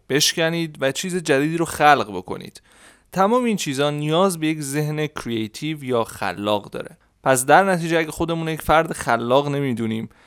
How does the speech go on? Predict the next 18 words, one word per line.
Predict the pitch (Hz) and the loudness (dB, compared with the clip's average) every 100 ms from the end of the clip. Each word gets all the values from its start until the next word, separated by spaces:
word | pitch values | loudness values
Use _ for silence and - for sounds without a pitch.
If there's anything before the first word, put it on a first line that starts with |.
| _ _ - | _ _ 0
و | 120 120 117 | 6 6 4
نمی‌تونیم | 139 170 139 127 120 113 | 0 -2 -2 -4 -4 -4
که | 113 | -6
توی | 139 | -6
مسائل | 139 120 - 135 131 | -2 -2 -2 -4 -4
حتی | 123 139 160 | -2 -2 0
روزمره‌مون | 139 123 110 117 117 131 160 117 | -2 -4 -4 -2 0 0 -2 -4
خلاقیت | - 117 113 113 123 147 170 | -2 -2 0 -2 -2 -2 0
داشته | 135 113 127 | -2 -4 -6
باشیم | 120 117 | -6 -4
برای | 117 113 | -2 -2
حل | 107 113 110 | 2 2 0
کردن | - 113 110 110 110 | -2 -2 0 -2 -2
و | 110 | -4
تجزیه | 110 110 110 | -4 -4 -2
و | 113 | -2
تحلیل | 110 104 117 | -2 -2 -2
مشکلاتمون، | 117 113 - - 113 110 127 180 214 | -2 -4 -6 -4 -4 -4 -4 -2 -2